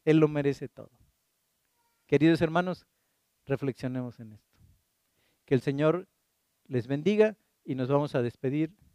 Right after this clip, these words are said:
orando. Padre, te damos gracias.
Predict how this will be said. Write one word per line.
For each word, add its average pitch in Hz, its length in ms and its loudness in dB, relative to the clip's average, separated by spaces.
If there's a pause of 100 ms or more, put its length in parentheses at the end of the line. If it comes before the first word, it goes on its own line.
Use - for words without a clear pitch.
(340)
orando. 113 440 -14 (640)
Padre, 180 440 4 (1400)
te 180 140 2
damos 190 280 6
gracias. 127 440 -2